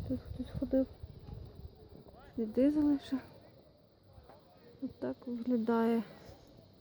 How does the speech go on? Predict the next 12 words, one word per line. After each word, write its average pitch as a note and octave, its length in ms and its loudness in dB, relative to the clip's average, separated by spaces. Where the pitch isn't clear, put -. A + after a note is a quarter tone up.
Тут C4 120 4
все C4 580 6
насип B3 640 10
такий. C4+ 640 6
Підвищення. A#3+ 1120 10
От - 280 2
я B3 200 10
буду A3 260 4
підніматися, A#3+ 840 8
воно A#3+ 200 8
буде A3+ 280 6
збільшуватись. A3 1200 4